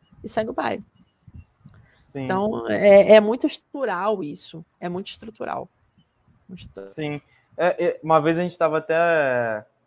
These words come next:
Speaker 2: conversando com outro professor no Twitter, o, o Kleber, ele postou no Twitter uma imagem que era, na verdade, eram várias imagens, que eram de áreas arborizadas e áreas não arborizadas,
Speaker 1: Aham,
Speaker 2: né?
Speaker 1: o Kleberzão, aham.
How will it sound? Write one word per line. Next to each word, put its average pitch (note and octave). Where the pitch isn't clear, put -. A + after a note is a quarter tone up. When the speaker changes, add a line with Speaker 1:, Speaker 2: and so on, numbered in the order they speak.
Speaker 2:
conversando C#3+
com D3
outro D3+
professor D#3
no D#3+
Twitter, D#3
o, C#3+
o C3
Kleber, D3+
ele C#3
postou D3
no D3+
Twitter D3
uma D3+
imagem C#3
que B2+
era, B2+
na G3
verdade, G3+
eram G#3+
várias G#3
imagens, D#3+
que D3
eram E3+
de E3
áreas D#3
arborizadas D#3+
e E3+
áreas E3
não E3
arborizadas, F3+
Speaker 1:
Aham, G3
Speaker 2:
né? A#3+
Speaker 1:
o -
Kleberzão, F3+
aham. F3+